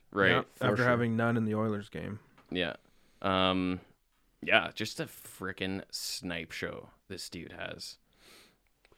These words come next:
Speaker 1: Uh, maybe I'll just save some of the, uh, many entries into the record book that this kid is making
Speaker 3: <laughs>
Speaker 1: with this crazy month that he had. Man, like,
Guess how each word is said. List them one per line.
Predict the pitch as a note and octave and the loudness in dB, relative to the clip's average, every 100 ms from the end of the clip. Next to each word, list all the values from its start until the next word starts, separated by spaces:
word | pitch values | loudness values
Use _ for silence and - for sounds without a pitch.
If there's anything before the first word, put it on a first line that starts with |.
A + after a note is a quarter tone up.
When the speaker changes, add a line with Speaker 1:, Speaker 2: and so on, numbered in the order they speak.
| _ - - - - | _ -20 -20 -20 -4
Speaker 1:
Uh, | G#2+ G#2 G2+ G2 - - - | 4 8 10 8 6 -6 -2
maybe | C3+ C#3 | 2 4
I'll | A#2+ | 4
just | G#2 - | 2 -2
save | G2+ F#2 F2 - | -2 -2 -4 -8
some | - F2+ | -8 -6
of | F2 | -6
the, | F2 F2 E2 | -6 -6 -6
uh, | D#2+ D#2 F#2 - _ _ _ _ _ _ _ | -6 -8 -10 -20 _ _ _ _ _ _ _
many | - G2 F#2+ F#2+ F2+ | -4 2 2 2 0
entries | F#2 G2 F#2+ G2 E2+ F2 - - | 2 0 2 -2 -2 -4 -6 -8
into | F#2+ F2 | -8 -4
the | F#2 | -2
record | F2 F2+ - F2 D2 | 2 0 0 -6 -8
book | D2 D#2+ | -12 -8
that | E2 E2 | -10 -8
this | D#2+ | -10
kid | - F#2+ D#2+ | -10 -10 -10
is | E2 | -10
making | E2+ D#2 - D#2 F2 - - - | -10 -10 -10 -12 -12 -12 -14 -12
Speaker 3:
<laughs> | - - G3 | -14 0 4
Speaker 1:
with | G2 G#2 | 6 4
this | - F#2+ | 2 -2
crazy | - - - A2+ G2+ F#2+ F#2 F#2 | -4 -8 2 6 6 4 0 -2
month | F2+ F2 F2 - | 0 -2 -4 -4
that | F2 | -4
he | F2 | -4
had. | F2 E2+ D#2+ E2 - _ _ _ _ _ _ _ _ _ _ | -2 -2 -2 -6 -12 _ _ _ _ _ _ _ _ _ _
Man, | - A2+ G2 C#2 | 6 8 8 6
like, | A2 G#2+ - | 6 6 6